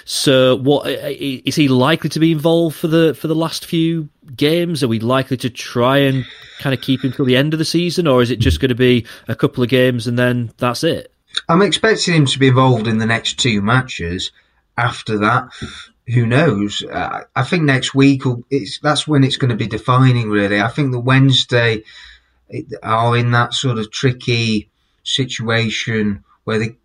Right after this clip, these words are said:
Speaker 2: they can't plan and look too much into the long term. They're trying to, uh, get the out of contract players to stay for the remainder of the season.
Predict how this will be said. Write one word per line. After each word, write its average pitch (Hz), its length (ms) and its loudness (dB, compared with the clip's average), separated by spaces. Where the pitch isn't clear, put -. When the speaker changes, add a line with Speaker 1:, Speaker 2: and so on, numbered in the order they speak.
Speaker 2:
they 120 100 -6
can't 127 560 0
plan 120 420 -2
and 110 160 -2
look 117 180 -8
too 120 280 -2
much 110 280 -6
into 110 640 -2
the 117 100 -4
long 117 420 0
term. 107 720 0
They're 107 100 -10
trying 127 360 0
to, 117 340 -4
uh, 107 340 -2
get - 580 -4
the 127 120 2
out 120 280 0
of - 60 -10
contract 120 460 -2
players 110 360 0
to - 100 -8
stay 117 460 -2
for 104 160 -10
the 110 100 -4
remainder 110 480 -2
of 104 80 -4
the 107 100 -6
season. 117 600 -2